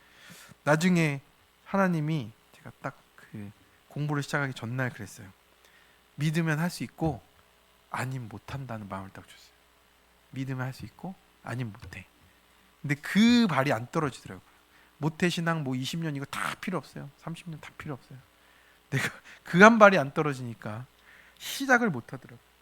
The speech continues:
그런데 하나님이 저, 저 같은 사람도 불쌍히 여기셔서 그 발을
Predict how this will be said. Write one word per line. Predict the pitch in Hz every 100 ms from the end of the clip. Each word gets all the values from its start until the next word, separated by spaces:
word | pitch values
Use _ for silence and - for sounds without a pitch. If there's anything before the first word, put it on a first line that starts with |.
| _ _ _ _ _ _ _ _ _ _
그런데 | 156 147 170 185 113 - -
하나님이 | 240 254 240 196 175
저, | - 117 131 143 - _
저 | - 147
같은 | 190 - 196
사람도 | 160 139 117 113 127 104 - _ _ _ -
불쌍히 | 170 - 175 151
여기셔서 | 120 113 - 107 170 -
그 | -
발을 | - 113 120